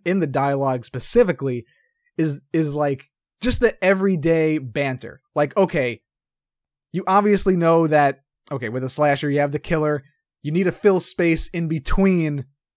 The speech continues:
the kills. You obviously are getting to the next set piece and the chase and all that, but what fills that space needs to be at least funny, interesting, pushing the plot forward. That's kinda how you connect to the characters, I feel like, and all these characters were just, in my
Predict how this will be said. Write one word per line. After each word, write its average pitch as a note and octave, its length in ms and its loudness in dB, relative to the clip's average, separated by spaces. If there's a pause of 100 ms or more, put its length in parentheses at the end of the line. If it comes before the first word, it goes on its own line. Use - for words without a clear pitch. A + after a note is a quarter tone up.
(200)
the D3+ 140 -2
kills. D3 540 0
You D#3 180 -10
obviously F3+ 460 4
are E3+ 80 4
getting D#3+ 280 2
to D#3+ 80 -8
the D3+ 120 -2
next C#3+ 260 -2
set C3+ 220 -4
piece C#3+ 240 -6
and D3 80 -8
the C#3+ 60 -8
chase C3+ 360 -4
and C3 100 -8
all C3 140 -2
that, B2+ 220 -2 (320)
but E3 140 0 (180)
what D3+ 220 0
fills G3 380 4
that F3 220 2
space - 680 -2
needs D#3+ 360 -2
to D#3 80 -4
be D#3 300 0
at C#3+ 80 -2
least G#3+ 460 2 (1080)
funny, C4 600 4 (240)
interesting, B3+ 880 0 (500)
pushing A#3 320 0
the A3+ 80 0
plot A3 320 -4
forward. A3 320 0
That's G3+ 120 -2
kinda G#3 220 -4
how F#3 120 -4
you F#3+ 140 -2
connect E3+ 320 -6
to E3 60 -2
the D3 80 -4
characters, E3+ 400 -6
I C3+ 80 -4
feel F3 200 -4
like, C3+ 140 -4
and C#3+ 120 -10
all F3+ 180 0
these E3+ 160 -4
characters D3 460 -6
were C3 80 -8
just, B2+ 260 -8
in C3+ 160 -10
my D3+ 380 -2